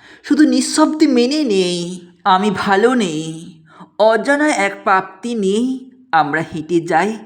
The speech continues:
জীবনের শেষ স্টেশনে, যেখানে কেউ কারো থাকে না, শুধু নীরবতা সঙ্গী হয়ে থাকে। আর এক সময় সব প্রশ্ন, সব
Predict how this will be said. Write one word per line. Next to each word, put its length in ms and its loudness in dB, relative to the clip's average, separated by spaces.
জীবনের 420 0
শেষ 400 -2
স্টেশনে, 880 -2
যেখানে 460 2
কেউ 340 2
কারো 360 0
থাকে 380 -2
না, 520 0
শুধু 420 0
নীরবতা 560 2
সঙ্গী 520 2
হয়ে 320 2
থাকে। 560 0
আর 160 2
এক 240 0
সময় 460 -2
সব 320 2
প্রশ্ন, 640 -2
সব 260 0